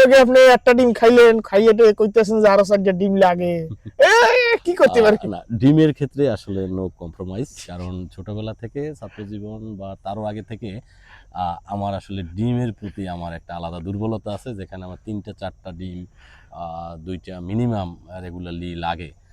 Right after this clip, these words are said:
Speaker 2: তো সেক্ষেত্রে ডিমের ক্ষেত্রে আমাকে না করা যাবে না। ডিম
Speaker 1: ভাই, এইখানে যদি আসার লোকেশনটা যদি আপনি একটু বলে দেন সবাইকে।
Speaker 2: আসলে এখানে আসতে হলে আপনাকে প্রথমত পিরোজপুর থেকে চরকালিতে আসতে হবে। চরকালি ওখান থেকে, আহ, ট্রলার নিয়ে আপনাকে এই স্পটে আসতে হবে। তবে এই স্পটটা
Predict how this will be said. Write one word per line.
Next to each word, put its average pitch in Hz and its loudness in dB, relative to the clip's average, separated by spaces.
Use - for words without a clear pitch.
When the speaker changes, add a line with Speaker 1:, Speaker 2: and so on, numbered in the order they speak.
Speaker 2:
তো 202 -8
সেক্ষেত্রে 170 0
ডিমের 156 2
ক্ষেত্রে 139 -4
আমাকে 107 -4
না 98 -10
করা 92 -16
যাবে 95 -8
না। 85 -16
ডিম - -16
Speaker 1:
ভাই, 233 6
এইখানে 285 8
যদি 285 6
আসার 277 6
লোকেশনটা 320 6
যদি 269 4
আপনি 254 4
একটু 226 2
বলে 214 6
দেন 170 -2
সবাইকে। 170 -4
Speaker 2:
আসলে 131 -4
এখানে 135 -4
আসতে 127 -6
হলে 131 -8
আপনাকে 110 -10
প্রথমত 110 -14
পিরোজপুর 104 -16
থেকে 107 -16
চরকালিতে 104 -14
আসতে 104 -14
হবে। 113 -14
চরকালি 101 -16
ওখান 98 -14
থেকে, 107 -14
আহ, 95 -14
ট্রলার 107 -6
নিয়ে 117 -6
আপনাকে 107 -10
এই 110 -10
স্পটে 95 -16
আসতে - -16
হবে। 82 -18
তবে 143 0
এই 117 0
স্পটটা - -12